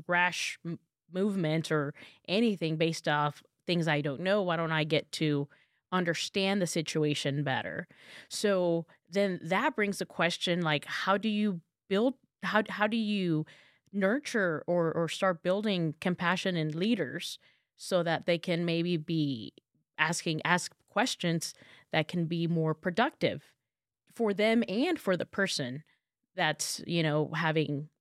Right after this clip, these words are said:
some sort of difficulty? Like, how do you think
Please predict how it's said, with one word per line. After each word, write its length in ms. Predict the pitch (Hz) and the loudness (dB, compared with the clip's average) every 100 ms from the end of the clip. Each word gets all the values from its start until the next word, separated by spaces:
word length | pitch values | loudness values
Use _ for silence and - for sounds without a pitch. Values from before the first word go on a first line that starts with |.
| _ | _
some 220 | - 185 | -4 -2
sort 240 | 165 175 156 | 0 2 2
of 160 | 147 | 0
difficulty? 640 | - 165 - - - 135 - - - - | -2 -2 -6 -10 -8 -10 -12 -20 -12 -2
Like, 140 | 180 | 0
how 160 | - 214 | 2 2
do 80 | |
you 140 | 262 240 | 2 2
think 460 | - 196 202 - | 0 0 -2 -6